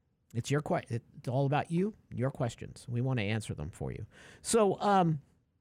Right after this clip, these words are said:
you know, when people hold cash, it's a conscious trade-off, right? You have cash. They're so diverse as far as the reasons you have to hold it.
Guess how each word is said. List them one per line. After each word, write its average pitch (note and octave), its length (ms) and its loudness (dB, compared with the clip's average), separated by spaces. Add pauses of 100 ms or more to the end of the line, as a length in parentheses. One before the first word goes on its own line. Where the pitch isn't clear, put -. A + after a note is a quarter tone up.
(1120)
you G3+ 180 0
know, A3+ 80 6
when G3+ 180 4
people D4 300 0
hold F#3 380 0
cash, - 680 -4 (160)
it's D#3+ 160 -2
a D3+ 60 -4
conscious C#3+ 460 -2
trade-off, A#2+ 440 -2
right? B2 220 2 (260)
You D3 140 2
have C#3+ 180 0
cash. D3 480 -2 (340)
They're D3+ 120 2
so F3+ 320 0
diverse C#3+ 600 2
as D3 200 -4
far C3 240 0
as A#2 120 -2
the B2+ 100 -4
reasons B2+ 500 -2
you A2+ 80 -2
have G#2 280 -4
to - 80 -2
hold B2 340 0
it. - 260 -12